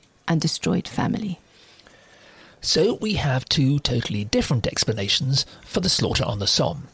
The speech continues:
Speaker 2: One is that Haig and his generals cruelly and culpably threw hundreds of thousands of British and Imperial soldiers at the deadly steel of the German defences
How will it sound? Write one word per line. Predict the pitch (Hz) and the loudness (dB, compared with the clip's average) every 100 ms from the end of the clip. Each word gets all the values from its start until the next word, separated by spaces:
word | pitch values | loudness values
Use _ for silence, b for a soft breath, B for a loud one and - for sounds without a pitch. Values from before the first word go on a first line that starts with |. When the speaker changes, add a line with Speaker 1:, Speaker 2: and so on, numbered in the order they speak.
| - - B 139 | -20 -20 B 0
Speaker 2:
One | 139 208 | 2 2
is | 190 | 2
that | 127 - | 0 0
Haig | 165 180 | 2 2
and | 165 | 4
his | 156 | 2
generals | - 127 135 135 | 2 2 2 2
cruelly | - - 196 202 196 | 2 2 4 4 4
and | 113 107 | 2 -2
culpably | - 160 165 139 139 | 0 0 0 0 0
threw | - 135 | 2 0
hundreds | 107 - 262 196 | 0 0 0 0
of | 185 - | -2 -2
thousands | 139 165 165 139 | 0 2 2 0
of | - | 0
British | 196 156 | 0 0
and | 107 | -2
Imperial | 101 - 220 123 | -2 0 2 2
soldiers | - 110 117 113 | 0 0 0 0
at | - | -2
the | 107 | -4
deadly | - - - 107 | -2 -2 0 -2
steel | - 139 127 | 0 2 2
of | 113 | 0
the | 104 | 0
German | 190 147 98 | 0 2 0
defences | - 107 - 117 | -4 -4 -2 -4